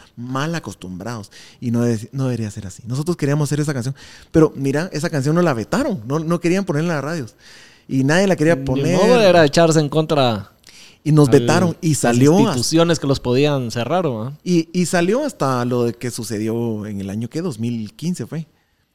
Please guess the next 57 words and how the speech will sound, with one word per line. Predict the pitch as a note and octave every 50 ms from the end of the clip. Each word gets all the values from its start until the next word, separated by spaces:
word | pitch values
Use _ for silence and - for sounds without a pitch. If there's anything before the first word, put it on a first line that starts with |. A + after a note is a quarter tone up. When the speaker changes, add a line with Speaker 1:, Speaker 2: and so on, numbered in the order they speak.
| _ _ _ _
Speaker 1:
¿verdad? | - B2+ B2 C3 C#3 C#3+
Hasta | C#3 - B2+
ahí | B2 C#3
salió, | C#3 D3 A2+ G2+ G#2+ G2+ G2+ G#2+
¿verdad? | - - - -
Entonces | - - B2 C3 B2 C#3 C#3 A#2+ B2
de, | A#2 A2 A2 G#2 G2
de | - A2+ A#2 A2+
ahí | G#2+ G#2 A2 B2 C#3 D3+ D#3+ D#3 C#3 A#2+ A2 G2+ G2+ G2 _ _ _ _ _ _
a-, | G#2+ A2+ A2+ G#2+
para | - - A2+ A2+
nosotros | A2 - C#3+ C#3 - D3 C3+ -
fue | - B2 A#2
como, | - C3 B2 A2+ G#2 G2 G2 F#2+ - _ _ _ _ _ _ _ _ _ _ -
bueno, | C3+ F#3+ B3 A3
pues | G#3+ F#3+ -
qué | - E3
bueno | E3 E3+ E3+ D#3+
que | D3+ D3 A#2+
la, | A2 G2+ F#2+ G2+ G#2+
que | - A2+
la | A2
estén | G#2+ - C3 C3+
usando, | C3+ A#2 - A#2 B2+ F#3 F#3+ C#3+
¿verdad? | G#2+ A2 B2
Pero, | - D3 A#2 G2+ G2 - _ _ _ _ _ _ _ _ _ _ _ _ _ _ _ _ _ _
pero | - C3 B2 B2
realmente | B2+ C3 D3 C#3+ F#3
esa | F3+ F3
canción | A#2+ G#2+ G#2+ D3 F#3
salió | C#4 A3 D3 A2+ B2+
antes, | E3+ G3+ - C3 G2+
¿verdad? | G2 A2+ B2 C#3
Y | C3 A#2+
nadie | A2+ A2 A2+ A2+ A#2+ D3 D#3+
la | F3 E3+
quería | - D#3+ E3+ E3+
poner, | - D#3 D#3+ G3+ B3+ A#3
¿verdad? | C3 B2 B2+
Speaker 2:
Si | C3
Speaker 1:
Les | A#2
Speaker 2:
no | A2+ B2+
Speaker 1:
daba | C3 C3
Speaker 2:
estoy | B2+ D#3
mal, | F#3 B3
Speaker 1:
miedo. | D#4 D4
Speaker 2:
en | A#3
dos | D3+ C3
mil | C#3 C#3+ E3
ocho, | G3 G3+ - D#3
dos | C#3 D3
mil | D#3 F#3
nueve, | A3+ A3+ E3+
por | A2+ G#2+ A2+
Speaker 1:
Dos | A#2+ C3
mil. | G#3 A#3+ F#3
Speaker 2:
ahí. | D3+